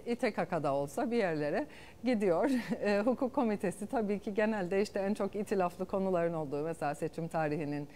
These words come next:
e, belirlenmesi gibi konuların olduğu, e, komite ve, e, hükümet aslında, e, gene yasaya uymayarak bununla ilgili bir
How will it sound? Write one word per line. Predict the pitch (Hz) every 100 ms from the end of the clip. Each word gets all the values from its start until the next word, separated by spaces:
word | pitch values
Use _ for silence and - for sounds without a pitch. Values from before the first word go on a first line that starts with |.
| - - - -
e, | 156 143 143
belirlenmesi | 165 156 160 156 151 151 143 156
gibi | 143 139 147
konuların | 190 175 170 160 151 156
olduğu, | - 147 135 143 135 135 - - - -
e, | 151 135
komite | - 156 151 226 233
ve, | 240 226 214
e, | 202 185 185
hükümet | 214 190 180 175 -
aslında, | 185 - 170 165 170 202 - - - - -
e, | 180 170
gene | 170 190 185
yasaya | 165 190 185 185 180 165 165
uymayarak | 180 180 151 139 135 233 - -
bununla | 208 202 190
ilgili | 160 139 175
bir | 214